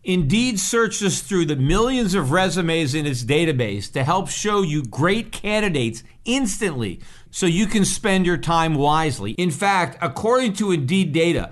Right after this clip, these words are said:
more than eighty percent of employers get a list of qualified candidates whose resumes on Indeed match their job descriptions the moment they post a sponsored job.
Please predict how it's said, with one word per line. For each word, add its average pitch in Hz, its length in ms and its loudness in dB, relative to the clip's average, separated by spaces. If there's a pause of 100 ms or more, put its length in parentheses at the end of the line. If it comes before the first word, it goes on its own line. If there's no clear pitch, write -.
(140)
more 165 220 2
than 147 180 -4
eighty 214 300 0
percent 214 400 -2
of 170 100 -4
employers 160 540 -2
get 156 160 -2
a 139 40 -2
list 165 320 -2
of 127 160 -8
qualified 202 760 0
candidates 180 600 -4
whose 143 200 -4
resumes 185 720 -2 (160)
on 180 180 2
Indeed 170 600 0
match 185 420 -2
their 226 160 0
job 185 380 2
descriptions 160 680 -4 (240)
the 160 120 0
moment 240 440 2
they 226 160 2
post 185 420 0
a - 80 -2
sponsored 160 600 0
job. 110 440 -2